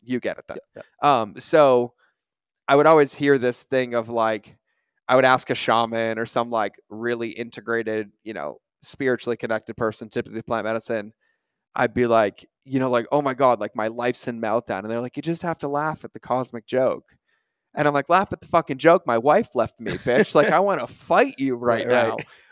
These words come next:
Speaker 1: What, you want me to laugh?" <laughs> Right? Like, my life is in shambles, and I never got it. And then I remember one ayahuasca ceremony,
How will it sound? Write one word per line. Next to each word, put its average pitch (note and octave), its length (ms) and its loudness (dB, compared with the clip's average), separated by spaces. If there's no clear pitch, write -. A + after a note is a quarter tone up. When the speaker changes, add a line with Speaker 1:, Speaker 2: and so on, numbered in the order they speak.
Speaker 1:
What, D#3+ 340 -2
you D#3 160 4
want G3+ 220 6
me F3+ 120 2
to C#3+ 120 6
laugh?" D4+ 800 0
<laughs> - 200 -20
Right? C#4 420 -2
Like, F3 240 2
my F#3+ 180 -2
life F#3+ 280 4
is G#3 100 -10
in F3 80 -8
shambles, G3+ 480 0
and C3 80 -2
I C3 60 0
never C#3 280 2
got D3+ 220 2
it. C3+ 120 -4
And B2 120 -2
then B2 240 -2
I C#3 100 0
remember B2+ 420 0
one B2 200 2
ayahuasca A#2+ 640 2
ceremony, A#2 800 -2